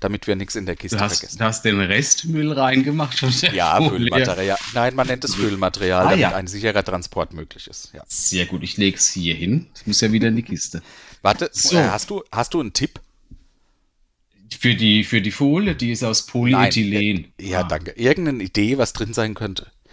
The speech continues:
Speaker 1: Ah, nee,
Speaker 2: Nee.
Speaker 1: sag lieber nix, weil wenn du jetzt irgendwas sagst und das ist dann nicht drin, das wäre ja dann auch scheiße.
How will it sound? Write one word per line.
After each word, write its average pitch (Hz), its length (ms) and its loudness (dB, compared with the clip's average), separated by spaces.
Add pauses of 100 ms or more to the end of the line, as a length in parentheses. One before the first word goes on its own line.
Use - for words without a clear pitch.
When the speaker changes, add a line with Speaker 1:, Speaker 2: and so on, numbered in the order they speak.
Speaker 1:
Ah, 80 100 -4
nee, 95 180 0
Speaker 2:
Nee. 92 120 4
Speaker 1:
sag 92 200 4
lieber 107 160 2
nix, - 220 -4 (180)
weil 87 140 4
wenn 90 100 4
du 98 80 4
jetzt 90 160 2
irgendwas 95 300 0
sagst 90 260 0
und 104 60 -2
das 92 120 -2
ist 92 120 -6
dann 85 100 0
nicht - 220 -6
drin, 90 180 -2
das 87 160 -4
wäre 82 140 2
ja 85 60 0
dann 82 140 -2
auch 82 140 -6
scheiße. 73 360 -10